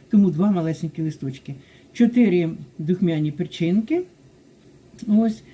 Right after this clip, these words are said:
е, третя чи-, десь, е, частина чайної ложечки меленого чорненького перчику. І головний інгредієнт — це отака приправка.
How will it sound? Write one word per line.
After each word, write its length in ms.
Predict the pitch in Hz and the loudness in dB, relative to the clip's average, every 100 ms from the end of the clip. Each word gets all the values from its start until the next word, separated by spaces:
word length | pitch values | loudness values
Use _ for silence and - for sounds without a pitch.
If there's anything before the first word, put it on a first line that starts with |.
| - - | -20 -6
е, 400 | 208 202 202 185 160 | 0 0 2 0 -2
третя 640 | 190 233 185 185 175 170 151 | 0 0 0 0 2 0 -2
чи-, 240 | - 175 160 | -4 -2 -2
десь, 560 | 160 165 180 - - | -2 0 0 0 -4
е, 320 | 175 160 156 147 | -2 0 0 -2
частина 500 | 180 - 175 156 151 | -2 -2 -2 0 -2
чайної 340 | 170 151 160 | -2 0 0
ложечки 420 | 165 151 147 - | 0 -2 -6 -6
меленого 400 | 156 151 156 156 | -2 0 2 0
чорненького 500 | 151 170 175 180 190 | -2 -2 0 0 -2
перчику. 440 | 262 262 220 226 214 - - - | -4 -4 -4 -4 -6 -8 -20 -4
І 220 | 214 214 | 2 4
головний 500 | 190 190 185 190 202 | 4 2 0 2 2
інгредієнт — 680 | 185 165 160 147 156 233 294 - - - - - | 2 0 -2 -2 -2 0 -2 -6 -14 -20 -20 -8
це 440 | 190 220 240 240 240 - | -2 0 0 -2 -6 -10
отака 480 | 170 160 175 208 202 - _ - | -8 -8 -8 -6 -6 -10 _ -6
приправка. 800 | 175 - 185 214 180 175 147 | -4 -2 -2 -2 -2 -2 -2